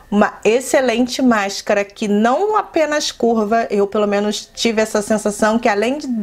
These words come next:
de curvar os meus cílios, ela deixou os meus cílios bem separados, tá? Ela tem esse aplicador que parece que ele, ele entorta, sabe? Ele vira,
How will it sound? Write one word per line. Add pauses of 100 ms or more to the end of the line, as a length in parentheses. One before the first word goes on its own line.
de
curvar
os
meus
cílios, (420)
ela
deixou
os
meus
cílios
bem
separados,
tá? (260)
Ela
tem (160)
esse
aplicador
que
parece
que
ele, (280)
ele
entorta,
sabe?
Ele
vira,